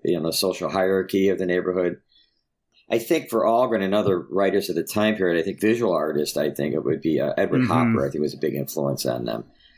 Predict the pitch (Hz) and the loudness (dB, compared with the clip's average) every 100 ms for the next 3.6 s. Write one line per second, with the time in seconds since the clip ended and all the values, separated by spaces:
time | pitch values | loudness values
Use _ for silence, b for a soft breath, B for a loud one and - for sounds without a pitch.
0 | b _ _ - 85 87 82 87 98 - | b _ _ -2 0 0 0 0 2 2
1 | 92 - 95 90 92 95 90 76 95 92 | 0 0 -2 0 2 2 2 2 2 0
2 | 85 87 - _ _ 98 76 90 - 95 | -2 -4 -6 _ _ -4 -2 -4 -2 0
3 | 98 101 95 90 85 78 | 0 0 -2 2 2 0